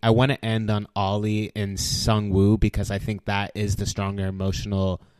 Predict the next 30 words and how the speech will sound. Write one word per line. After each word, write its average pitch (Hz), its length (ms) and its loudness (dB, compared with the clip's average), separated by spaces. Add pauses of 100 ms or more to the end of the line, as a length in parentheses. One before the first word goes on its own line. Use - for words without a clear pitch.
(140)
crux - 340 4
of 117 120 4
the 131 100 6
episode. 151 540 4 (540)
But 147 80 10
yeah, 175 340 6
uh, 123 220 6
Jin-Hoo 143 560 8
and 131 100 4
our 127 140 4
old 131 180 6
man, 110 380 0 (260)
this, 143 200 4 (120)
in 139 200 2
this, - 320 0
as 131 200 2
soon 180 160 0
as 226 140 2
they 202 100 4
start 139 300 4
the 143 80 2
game, 107 400 0
the 98 80 -4
old 127 240 4
man 117 280 0
starts 117 320 -2
taking 135 360 0
a 139 60 2
turn 113 360 0
towards 104 460 2